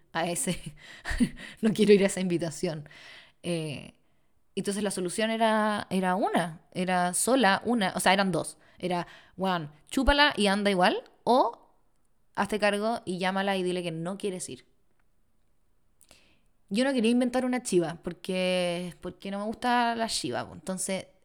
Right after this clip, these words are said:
llamé, porque además que la, la chiva se cacha mucho y uno queda peor.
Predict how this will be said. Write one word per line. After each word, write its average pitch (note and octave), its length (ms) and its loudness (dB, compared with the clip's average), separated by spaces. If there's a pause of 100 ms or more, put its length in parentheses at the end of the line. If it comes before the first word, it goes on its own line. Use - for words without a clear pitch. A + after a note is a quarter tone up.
(580)
llamé, F#3 540 -2
porque F#3+ 220 0
además G3 220 2
que A#3 100 -4
la, G3 160 0
la F#3+ 220 -10
chiva - 280 -6
se - 120 -10
cacha - 460 -12
mucho - 600 -16
y E3+ 140 -10
uno F#3 180 -8
queda F3+ 200 -6
peor. - 260 -10